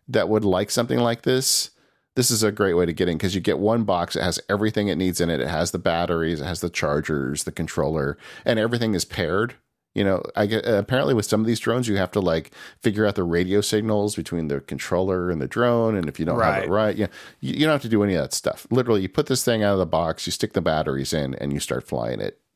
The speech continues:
Speaker 1: And, uh, so it's a great little toy. And I, uh, not super inexpensive, but not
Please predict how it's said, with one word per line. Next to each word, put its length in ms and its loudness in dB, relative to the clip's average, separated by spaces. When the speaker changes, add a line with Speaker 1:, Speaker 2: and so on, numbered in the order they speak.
Speaker 1:
And, 280 2
uh, 360 2
so 160 2
it's 100 -2
a 60 0
great 220 0
little 200 -4
toy. 380 -8
And 320 0
I, 260 0
uh, 320 -2
not 460 -4
super 460 2
inexpensive, 720 0
but 300 2
not 300 0